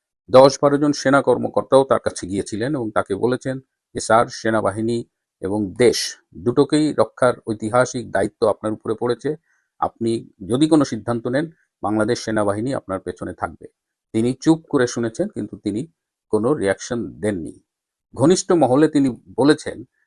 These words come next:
যে, "আমি তো, আমি হার্টের রোগী, আমি অসুস্থ হয়ে পড়ছি, এত চাপ তো আমি নিতে পারছি না, কী ঝামেলার মধ্যে আমি পড়লাম।" এবং, আহ, মানে এমনও হয়েছে যে রাত একটা পর্যন্ত জেনারেল ওয়াকার তার অফিসে মিটিং করেছেন,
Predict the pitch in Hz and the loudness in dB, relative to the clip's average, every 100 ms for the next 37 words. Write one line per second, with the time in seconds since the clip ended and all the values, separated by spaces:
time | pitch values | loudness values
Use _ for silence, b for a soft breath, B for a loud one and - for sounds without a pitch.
0 | _ 117 120 123 135 131 135 127 117 113 | _ 2 4 6 4 2 2 4 4 2
1 | 120 123 131 135 110 113 123 120 98 104 | 0 2 2 2 0 -2 -2 -2 -2 -4
2 | 101 90 85 - 139 - - 131 - 87 | -8 -10 -12 -10 -8 -4 2 2 2 -4
3 | - 87 - _ - 113 123 - 113 - | -14 -18 -18 _ -8 -6 -4 4 4 2
4 | 123 113 113 127 113 90 - 90 - 135 | -2 -2 0 2 0 0 -6 -12 -6 -6
5 | 107 101 98 92 87 87 87 120 101 - | -4 -4 -6 -8 -10 -10 0 0 0 -4
6 | _ _ _ _ 123 135 135 - - - | _ _ _ _ 0 4 4 0 -8 -14
7 | - _ _ _ _ _ - 113 135 160 | -18 _ _ _ _ _ 6 8 8 8
8 | 156 147 - 98 117 104 120 - _ 123 | 6 4 2 0 2 2 2 0 _ -4
9 | _ 147 - 113 110 107 104 - 110 107 | _ 2 2 0 -4 -6 -4 -4 -2 0
10 | 110 101 95 131 143 _ _ _ _ 98 | -2 -2 -2 -2 -2 _ _ _ _ -2
11 | 98 _ 117 - 165 - 87 110 _ _ | -2 _ -10 -2 -2 0 -6 -8 _ _
12 | _ _ - 120 131 107 95 90 82 | _ _ -4 0 0 0 -6 -8 -12